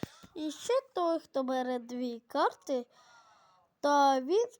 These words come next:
пропускає ход. І якщо ви вдвох граєте, то бе-, то... то береш дві.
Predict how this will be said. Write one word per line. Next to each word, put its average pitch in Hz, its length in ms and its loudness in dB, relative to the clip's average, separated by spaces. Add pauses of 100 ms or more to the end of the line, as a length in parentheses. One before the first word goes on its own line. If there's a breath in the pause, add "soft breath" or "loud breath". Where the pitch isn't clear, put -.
(120)
пропускає 285 840 -2
ход. 233 420 -6 (840)
І 269 160 -6 (280)
якщо 294 360 0
ви 330 200 0
вдвох 359 520 -4
граєте, 262 480 -4 (600 soft breath)
то 285 160 4
бе-, 294 600 0 (1800)
то... 302 800 4 (1700 soft breath)
то 302 220 6
береш 285 1120 2
дві. 247 340 -8